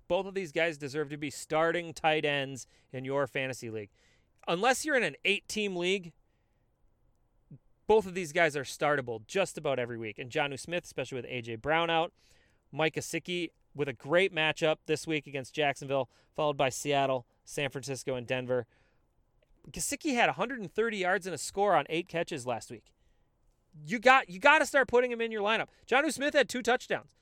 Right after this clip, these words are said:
Chargers pants are still orbiting Venus. It's crazy, guys. You, the,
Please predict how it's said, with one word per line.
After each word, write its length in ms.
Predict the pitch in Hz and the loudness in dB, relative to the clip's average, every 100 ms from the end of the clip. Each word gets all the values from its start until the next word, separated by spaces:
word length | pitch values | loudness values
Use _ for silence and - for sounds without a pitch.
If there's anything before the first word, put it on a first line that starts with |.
| _ _ | _ _
Chargers 360 | - 302 339 - | 4 4 2 -8
pants 640 | - 208 294 - - - _ _ _ | 2 6 6 2 -4 -10 _ _ _
are 80 | 175 | -2
still 320 | 170 247 247 - | 2 4 4 4
orbiting 580 | 202 247 262 269 214 - _ _ | 6 6 6 0 -2 -8 _ _
Venus. 680 | 127 208 302 175 - - - _ _ _ _ _ _ _ _ _ _ | -8 -4 0 -2 -2 -8 -12 _ _ _ _ _ _ _ _ _ _
It's 100 | - | -4
crazy, 340 | 208 208 120 | 2 2 2
guys. 360 | 110 98 95 - | -6 -10 -12 -16
You, 80 | 143 | -10
the, 200 | 147 | -10